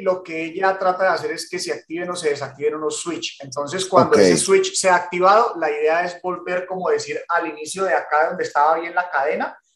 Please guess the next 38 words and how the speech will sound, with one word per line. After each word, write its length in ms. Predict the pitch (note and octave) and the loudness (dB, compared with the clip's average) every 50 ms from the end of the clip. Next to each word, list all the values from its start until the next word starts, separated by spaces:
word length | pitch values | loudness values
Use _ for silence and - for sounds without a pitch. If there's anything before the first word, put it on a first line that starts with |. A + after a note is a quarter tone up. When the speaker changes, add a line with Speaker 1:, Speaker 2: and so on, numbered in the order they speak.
| _ _ | _ _
Speaker 1:
y 160 | G3+ F#3 - | -16 -16 -10
que 160 | - F3 - | -4 0 2
Speaker 2:
Ya. 100 | - A#2 | 4 4
Speaker 1:
luego 320 | - E3+ E3+ F#3+ G3+ G3+ - | 6 6 4 4 2 0 0
ese 220 | G3 F#3+ - G3+ G3+ | -2 -4 -4 -4 -6
switch 340 | F#3+ - G3+ A3+ - - - | -6 -6 -6 -6 -6 0 2
ahí 120 | F#3 F#3 F3+ | 2 2 2
se 140 | F3+ F#3+ | 0 -2
quede 140 | - F#3+ F#3 | 0 2 4
apagado 480 | F#3+ F#3 F3 E3 D3+ D#3 F3 A3 G#3+ - | 4 4 4 2 4 4 4 4 4 2
para 200 | F3+ E3 D#3 - | 2 0 0 -2
que 100 | - C#3 | -6 -12
se 120 | C3+ C3+ | -14 -12
sigan 320 | B2+ C3+ C#3+ C3 D#3+ D#3+ D#3+ | -12 -10 -6 -6 -6 -4 -4
formando 420 | D#3 C#3 B2+ C3 C3 C3 C3 C#3 | -6 -6 -4 -4 -4 -4 -4 -6
otra 280 | C#3 C#3 D3 D3 C#3+ C#3 | -6 -2 0 0 2 2
vez 120 | C#3 C3+ | 0 -2
bien 200 | C3 C#3+ C#3 C3+ | -6 -8 -8 -6
las 180 | C#3 C3 - - | -8 -10 -10 -10
cadenas 460 | - A#2 A2 A2 A2+ A#2 A#2+ A#2+ - | -10 -10 -10 -10 -10 -12 -12 -14 -14
genéticas. 720 | A#2+ A2+ A#2+ - _ _ _ _ _ - - _ _ _ _ _ _ _ _ _ | -16 -20 -20 -20 _ _ _ _ _ -20 -20 _ _ _ _ _ _ _ _ _
Speaker 2:
Perfecto. 320 | - A#2 G2 - - - | 0 0 0 0 -2 -4
Speaker 1:
Básicamente 400 | B2+ B2+ - - A#2+ B2+ C3 A#2 | -4 -6 0 4 6 8 8 8
Speaker 2:
Ahora 80 | - - | 6 4
Speaker 1:
que 80 | D#3 | 2
esas 200 | D#3 D3+ F3 E3+ | 0 0 0 -2
proteínas 600 | - - F#3 F3+ F3+ E3+ D#3 C#3 D3 D#3 E3 E3+ | 0 0 0 0 0 -2 -4 -4 -2 -2 -2 0
vayan 300 | - D#3 D#3 D#3+ D#3+ E3 | 2 2 2 2 0 -2
enganchándose 680 | D#3+ D#3+ D3 C#3+ C3+ B2+ C3+ C#3+ C#3+ D3+ D#3 E3+ E3+ - | -4 -6 -8 -8 -10 -8 -6 -6 -6 -6 -6 -8 -8 -10
como 220 | D#3 C#3+ C#3 C3+ | -12 -12 -10 -10
se 120 | B2+ B2+ | -12 -12
tienen 240 | B2+ C3 C3 C#3 C#3 | -12 -10 -12 -12 -12
que 80 | - D#3 | -12 -10
enganchar 440 | D3+ D3+ D3 C3 - F3 F#3+ F#3 - | -8 -8 -8 -4 -2 -2 -2 -2 -4
y 80 | D#3 C#3 | -8 -8
no 160 | C3 B2+ C3 | -8 -6 -6
con 140 | C3+ C#3+ C#3+ | -6 -6 -6
imperfección. 540 | C#3 B2 B2+ B2+ - B2+ - - A#2+ - | -8 -12 -14 -16 -16 -14 -14 -14 -14 -14